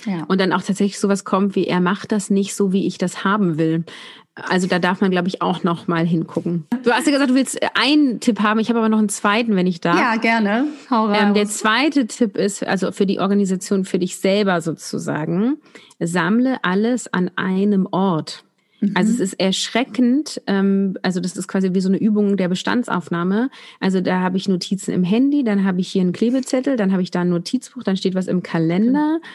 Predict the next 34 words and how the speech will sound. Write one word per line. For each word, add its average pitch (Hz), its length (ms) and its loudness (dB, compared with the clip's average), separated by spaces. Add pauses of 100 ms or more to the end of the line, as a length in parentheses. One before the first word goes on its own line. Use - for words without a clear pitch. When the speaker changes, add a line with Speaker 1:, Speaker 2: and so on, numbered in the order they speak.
(140)
Speaker 1:
Mhm. 202 160 0
Speaker 2:
dann 190 420 2
ist - 400 -4
irgendwie, 190 460 2
gibt's - 200 -4
noch 196 80 2
mal 185 60 2
eine 180 160 0
To-Do-Liste, 302 1120 0
ähm, 196 420 2
und 190 200 0
dann 196 260 0 (120)
beschäftigen 254 580 0
sich 220 160 -2
viele 254 220 0
Menschen 220 340 0
damit, 208 340 0
wie 202 140 2
sie 196 120 0
sich 190 180 -2
gut 202 120 -2
organisieren 190 540 2
und 202 160 -2
schreiben 196 260 -2
dann 185 200 0
alles 208 260 0
auf 175 220 -6
eine 220 320 0
To-Do-Liste, 254 560 -2
dann 185 180 0
wird 180 180 -4
manches 170 360 -2
farblich 156 340 -4
gekennzeichnet 311 880 0